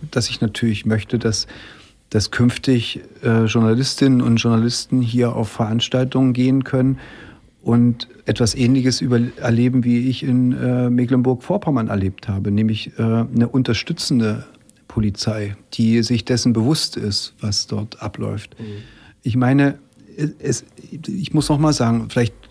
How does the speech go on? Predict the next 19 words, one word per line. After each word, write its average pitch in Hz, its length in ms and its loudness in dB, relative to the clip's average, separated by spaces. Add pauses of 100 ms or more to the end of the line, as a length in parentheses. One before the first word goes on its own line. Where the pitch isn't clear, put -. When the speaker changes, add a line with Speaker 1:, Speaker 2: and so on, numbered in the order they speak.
Speaker 1:
äh, 131 420 -6
weil 120 80 2
ich, - 200 -4
weil 123 80 0
ich 113 100 -2
auch - 140 -6
nichts 127 220 -4
Falsches 160 400 0
sagen 110 280 0
will, 104 160 2 (520)
ich - 180 -4 (180)
kenne 139 380 2
auch, 131 140 -4 (500)
natürlich 156 420 -2
gibt - 180 -6
es 123 120 -2
hier 110 140 0
wahnsinnig 110 460 0
viele 120 360 0